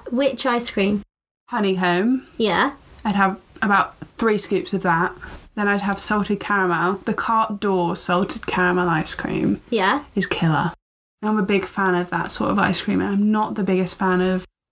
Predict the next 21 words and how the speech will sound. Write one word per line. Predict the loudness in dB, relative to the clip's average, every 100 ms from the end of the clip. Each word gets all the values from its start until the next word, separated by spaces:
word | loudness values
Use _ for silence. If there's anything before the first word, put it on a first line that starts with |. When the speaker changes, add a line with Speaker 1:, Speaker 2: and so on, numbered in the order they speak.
| _
Speaker 2:
Ben | -2 2
and | 2
Jerry's. | 2 0 0 0 -4 -10 _ _ -4
Speaker 1:
Oh, | -2
fair | 0 0 2
Speaker 2:
It |
is | 2
Speaker 1:
enough. | 0
Speaker 2:
good, | 0 0 0 -2 -4 -14 _ _
but | -2 0
I | 0
just | -2 -2
prefer | -6 -4 0 2 0
a | -2 -8
proper | 0 0 2 -2 -2
ice | -2 -2
cream. | -2 0 0 0
Speaker 1:
Yes. | 0 2 0 -2 -4 -4 -6 -2
Speaker 2:
Like, | -2 0
um, | 0 2 2 0 -6
Speaker 1:
Gelato. | -2 0 2 0 -2 -2 0